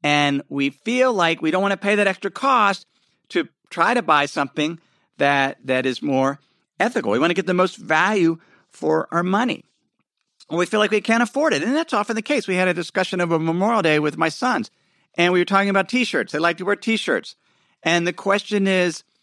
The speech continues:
how much, and there was an article in the Wall Street Journal that I'll link to, is,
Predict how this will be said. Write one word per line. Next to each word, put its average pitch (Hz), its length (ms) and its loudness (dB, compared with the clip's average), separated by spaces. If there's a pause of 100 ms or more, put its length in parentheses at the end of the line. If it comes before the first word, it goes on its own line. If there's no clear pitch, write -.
(460)
how 196 260 0
much, 214 260 2
and 185 80 0
there 180 60 0
was 160 100 -2
an 185 140 -4
article 196 280 0
in 185 60 0
the 170 60 2
Wall 160 160 2
Street 165 220 -6
Journal 190 260 0
that 151 140 2
I'll 127 100 2
link 120 220 -2
to, 147 240 0
is, 120 180 -4